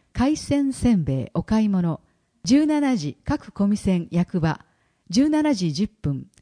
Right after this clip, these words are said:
土山駅。申し込み問い合わせ。播磨ふれあいの家、電話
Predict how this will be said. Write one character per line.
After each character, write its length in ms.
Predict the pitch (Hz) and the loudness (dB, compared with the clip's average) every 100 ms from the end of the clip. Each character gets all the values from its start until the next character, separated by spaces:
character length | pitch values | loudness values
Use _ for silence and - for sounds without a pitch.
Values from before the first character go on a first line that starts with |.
| _ _ | _ _
土 280 | - - 254 | -16 -2 0
山 220 | 220 185 | 2 0
駅。 300 | 135 - - _ _ _ _ _ _ _ - | -2 -8 -20 _ _ _ _ _ _ _ 0
申 160 | 277 | 2
し 100 | - | 2
込 140 | - 254 | -2 0
み 140 | 233 | 2
問 200 | 233 233 | 4 4
い 60 | 214 | 4
合 80 | |
わ 100 | 196 | 2
せ。 300 | 185 170 170 _ _ _ _ _ _ _ _ - | 0 -2 -2 _ _ _ _ _ _ _ _ -2
播 220 | 330 311 | 0 2
磨 140 | 214 | 2
ふ 120 | 190 | 2
れ 160 | 220 247 | 2 2
あ 80 | 247 | 2
い 100 | 240 | 0
の 100 | 220 | 0
家、 320 | 208 170 165 - _ _ - | 0 0 -2 -10 _ _ 0
電 320 | 214 254 254 | 2 2 2
話 240 | 220 202 | 0 -2